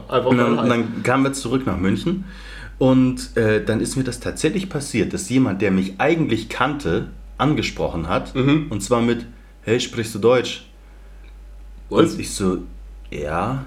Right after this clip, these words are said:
Speaker 1: Inwiefern kannte er dich? Also, weil,
Speaker 2: Er
Speaker 1: weil,
Speaker 2: kannte
Speaker 1: weil
Speaker 2: mich, weil wir im gleichen Häuserblock gewohnt haben. Das war
Speaker 1: Ah,
Speaker 2: so
Speaker 1: okay.
Speaker 2: ein, so ein Herr, der mich halt bei irgendeinem komischen E-, Event, wo wir dann als Familie
Speaker 1: Mhm.
Speaker 2: waren, gesehen hat und der wollte mir einen Witz erzählen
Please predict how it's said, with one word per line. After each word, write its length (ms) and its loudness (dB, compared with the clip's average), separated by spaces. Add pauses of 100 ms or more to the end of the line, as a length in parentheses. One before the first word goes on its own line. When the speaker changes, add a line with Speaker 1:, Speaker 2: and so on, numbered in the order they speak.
Speaker 1:
Inwiefern 560 0
kannte 420 2
er 180 6
dich? 380 0
Also, 220 2
weil, 140 6
Speaker 2:
Er 40 2
Speaker 1:
weil, 80 4
Speaker 2:
kannte 220 4
Speaker 1:
weil 80 2
Speaker 2:
mich, 220 2
weil 200 4
wir 180 6
im 140 2
gleichen 400 2
Häuserblock 480 0
gewohnt 380 -4
haben. 260 -8
Das 200 -10
war 100 4
Speaker 1:
Ah, 80 4
Speaker 2:
so 60 4
Speaker 1:
okay. 240 4
Speaker 2:
ein, 100 0
so 140 -4
ein 160 4
Herr, 420 0
der 180 2
mich 200 4
halt 180 2
bei 120 4
irgendeinem 580 -2
komischen 500 -2
E-, 320 -6
Event, 460 0
wo 140 0
wir 120 2
dann 320 0
als 160 -4
Familie 440 0
Speaker 1:
Mhm. 60 4
Speaker 2:
waren, 260 4 (400)
gesehen 340 0
hat 160 0
und 100 -2
der 140 4
wollte 260 0
mir 120 2
einen 200 0
Witz 180 0
erzählen 540 -2